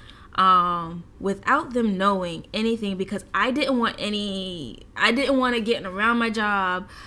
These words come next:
I didn't want it seeping through the cracks that, "Oh, she's leaving. Oh, she's trying to go." Like, I wanted to make sure that if this is God,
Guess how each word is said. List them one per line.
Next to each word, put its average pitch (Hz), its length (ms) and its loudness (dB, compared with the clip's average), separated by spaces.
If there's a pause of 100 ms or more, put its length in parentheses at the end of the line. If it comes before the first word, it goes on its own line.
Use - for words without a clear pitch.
(120)
I 214 160 4
didn't 208 480 0
want 190 680 -2
it - 240 -6 (560)
seeping 220 480 -2
through 202 140 -2
the 180 80 -6
cracks 208 380 -4
that, 196 200 -2
"Oh, 190 140 -2
she's 180 240 -10
leaving. 214 600 0 (240)
Oh, 196 160 0
she's 190 200 -8
trying 175 260 -6
to 165 60 -12
go." 233 380 4
Like, 190 260 -2
I 214 200 6
wanted 233 400 0
to 196 120 -6
make 196 200 -2
sure 190 300 -2
that 165 360 -8 (380)
if 440 260 2
this 392 240 2
is 240 160 0
God, 415 480 2